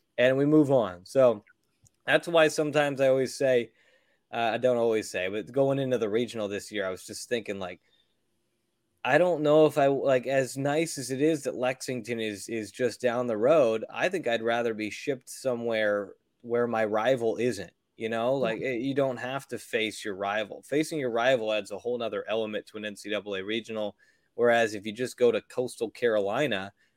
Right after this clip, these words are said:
Speaker 1: they're a very good team and probably maybe better than Kentucky, but, uh, you're not having to play your, your arch rival. Your, the fans aren't gonna be as rabid toward you. So, uh, there was a lot of layers to that Lexington, obviously starting with the dorms,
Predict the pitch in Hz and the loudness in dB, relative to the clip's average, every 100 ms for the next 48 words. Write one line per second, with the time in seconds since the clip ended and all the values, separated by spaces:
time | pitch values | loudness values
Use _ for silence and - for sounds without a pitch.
0 | - 117 101 110 123 117 113 101 110 110 | 2 2 4 6 6 6 2 -2 -4 -2
1 | 156 135 120 104 107 104 101 _ 98 107 | -2 -2 0 0 0 -2 -4 _ -8 -6
2 | 107 104 110 113 113 113 - 98 127 165 | -4 -2 0 2 0 -4 -6 -4 -2 -2
3 | - 107 101 113 107 - _ _ _ _ | -4 -6 -2 2 0 -2 _ _ _ _
4 | 117 110 107 104 104 113 127 120 110 113 | -6 -4 -4 -6 -8 -4 -2 -2 -2 -2
5 | 107 104 - 110 101 98 95 92 - 113 | -2 -6 -4 0 0 0 -4 -6 -4 -2
6 | 101 101 90 - 101 92 95 95 95 95 | 0 -2 -4 -8 -6 -2 -4 -2 -2 -4
7 | 87 87 _ 107 95 104 - 104 101 98 | -8 -14 _ -10 -8 -8 -4 -2 -2 -4
8 | 95 101 104 101 95 90 87 92 95 101 | -8 -6 -4 -2 -2 -4 -2 0 2 0
9 | 95 - 104 101 92 95 92 90 - - | -6 -8 -2 -2 -2 -8 -8 -10 -10 0
10 | 107 95 - _ _ _ _ - 104 98 | 2 2 -4 _ _ _ _ -4 0 0
11 | 95 98 175 170 147 143 143 135 123 135 | -2 4 6 8 8 8 8 6 4 2
12 | 120 - 120 113 113 113 107 - 104 113 | 0 -2 0 0 0 -2 -4 -8 -10 -4
13 | 107 101 104 98 98 - 110 107 104 98 | -2 -2 -6 -10 -12 -4 -2 0 -2 -8
14 | - 95 104 104 101 98 - | -10 -10 -4 -2 -4 -6 -12